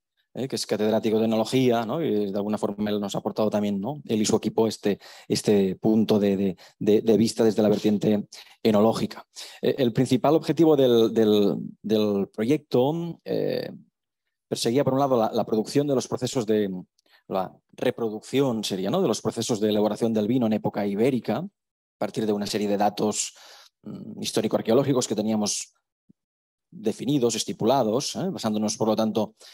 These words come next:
en unos parámetros que intentasen emular en la medida de lo,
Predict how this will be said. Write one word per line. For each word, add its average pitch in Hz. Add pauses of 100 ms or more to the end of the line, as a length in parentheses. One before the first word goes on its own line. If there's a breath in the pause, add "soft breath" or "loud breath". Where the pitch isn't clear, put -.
(140 loud breath)
en 113
unos 117
parámetros 120
que 127
intentasen 117 (360)
emular 117
en 143
la 127
medida 120
de 123
lo, 110